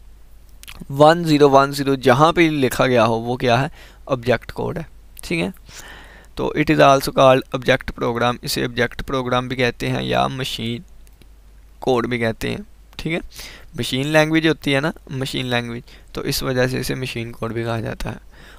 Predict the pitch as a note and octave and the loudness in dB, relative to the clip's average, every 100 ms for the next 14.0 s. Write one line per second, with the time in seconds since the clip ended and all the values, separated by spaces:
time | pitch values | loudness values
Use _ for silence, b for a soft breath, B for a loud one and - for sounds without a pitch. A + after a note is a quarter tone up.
0 | B C#3 C3+ C#3 C3+ B2+ B2 C#3+ C#3 C#3 | B -2 0 -2 -2 -4 0 0 2 4
1 | A#2+ A#2+ A#2+ B2+ B2 B2 B2 - C#3 B2+ | 4 4 2 -2 4 2 2 0 0 0
2 | A#2 - B2 A#2+ A#2 A2+ A2+ - B2+ B2+ | -2 -2 -4 -4 -2 -2 -2 -2 0 0
3 | A#2+ A2 A2+ - B2 A#2 A#2 A#2+ - - | 0 -4 -8 -10 -10 -10 -10 -14 -16 -20
4 | - - - b b b b b - - | -20 -20 -20 b b b b b -12 -4
5 | A#2 A#2 A#2 A2+ A2 G#2+ - - - B2 | -2 0 -2 -4 -6 -4 -4 -6 -6 -4
6 | A#2+ C#3 C3+ C3+ C3+ C3 B2+ A#2 C3 D3 | -2 -2 0 0 0 0 -2 -2 0 0
7 | D3 D3+ B2 A#2 A2+ A#2 A#2+ - A#2 A2+ | 0 -2 0 0 0 0 0 2 2 4
8 | A#2+ A#2+ A#2 A2+ A2+ A#2+ A#2 A2+ B2+ A#2+ | 0 0 -2 -4 -4 -8 -6 -2 -2 0
9 | A2+ A#2 A2 A2+ A2+ C3+ B B B B2 | -2 -2 -4 -2 -2 -4 B B B -8
10 | B2 B2+ - A#2 A2 A#2+ C3 B2 B2 - | -4 -6 -4 0 0 2 2 2 0 -2
11 | A2+ A2+ A#2 A2+ - C3+ C3+ A#2+ A#2 - | -2 0 -2 -4 -6 -8 -6 -2 -2 -4
12 | - A#2+ A2+ A2 B2 C3 A#2 A2 A2 - | -12 -4 -4 -4 -8 -8 -8 -4 -4 -6
13 | A#2 A2+ A2+ A#2+ B2 A#2+ B2 D#3+ E3+ | -10 -8 -8 -8 -8 -10 -8 -8 -8